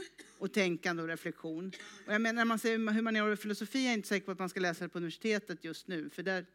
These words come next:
tycker jag det verkar farligt att vara. Eh, för där är det mycket poststrukturalism.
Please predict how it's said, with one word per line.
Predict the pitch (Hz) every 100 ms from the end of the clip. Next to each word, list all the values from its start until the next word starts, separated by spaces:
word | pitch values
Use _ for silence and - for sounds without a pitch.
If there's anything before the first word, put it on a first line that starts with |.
| _ -
tycker | 175 160
jag | 160
det | 156
verkar | 156 151
farligt | 160 151 147 165
att | -
vara. | - - _ - - - - - - - 131 - _
Eh, | - 175 160 160 156 147 - - _ _ _ -
för | -
där | 185 196
är | 190
det |
mycket | 180 185 - - 196
poststrukturalism. | 202 180 - 180 180 185 175 -